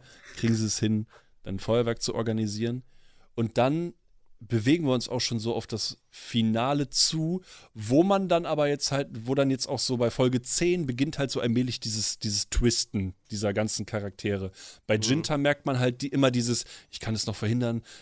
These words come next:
Speaker 1: will ich eigentlich überhaupt, dass Menma dann verschwindet?" Äh,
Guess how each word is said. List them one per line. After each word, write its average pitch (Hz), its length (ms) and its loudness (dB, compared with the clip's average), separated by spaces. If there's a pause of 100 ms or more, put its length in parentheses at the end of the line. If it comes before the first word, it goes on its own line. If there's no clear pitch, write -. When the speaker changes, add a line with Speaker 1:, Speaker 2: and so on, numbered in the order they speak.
(120)
Speaker 1:
will 117 160 0
ich - 180 -4
eigentlich 117 300 -4
überhaupt, 113 360 -2
dass 113 160 -4
Menma 117 420 0 (380)
dann 110 260 0 (280)
verschwindet?" 156 840 4 (600)
Äh, 113 260 0